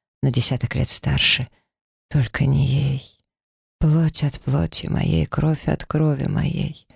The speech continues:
Она ведь ведьма, да, Киан?» «Да».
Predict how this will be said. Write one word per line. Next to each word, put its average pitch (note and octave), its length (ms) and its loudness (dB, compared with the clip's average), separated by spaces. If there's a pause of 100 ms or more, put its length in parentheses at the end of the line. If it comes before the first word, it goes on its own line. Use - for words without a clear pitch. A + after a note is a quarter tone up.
(680)
Она D#3+ 360 2
ведь D#3 260 -4
ведьма, E3 560 0
да, F3+ 280 0
Киан?» - 580 -4 (580)
«Да». - 380 0